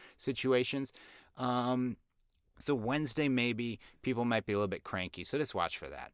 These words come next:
Uh, Thursday, April fifteenth, the moon will get into Gemini,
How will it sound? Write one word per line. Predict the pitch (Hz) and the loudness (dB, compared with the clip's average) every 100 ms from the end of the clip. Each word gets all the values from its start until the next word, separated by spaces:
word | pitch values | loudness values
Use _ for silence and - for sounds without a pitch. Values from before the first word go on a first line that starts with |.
| - - - - | -18 -20 -20 -16
Uh, | - 131 135 135 127 | -4 0 2 2 -2
Thursday, | - - 180 170 - 156 131 | -2 2 2 2 0 0 2
April | 151 - 135 | -2 -2 -6
fifteenth, | - 143 - 143 139 - | 0 -2 0 0 0 -2
the | 123 127 | -4 0
moon | 135 139 139 135 127 | 2 2 2 2 0
will | 123 135 | 0 0
get | 113 131 | 2 0
into | 131 123 - 120 | 0 -2 -2 -2
Gemini, | 104 87 110 127 127 113 107 104 | -4 -4 -2 0 0 0 0 -2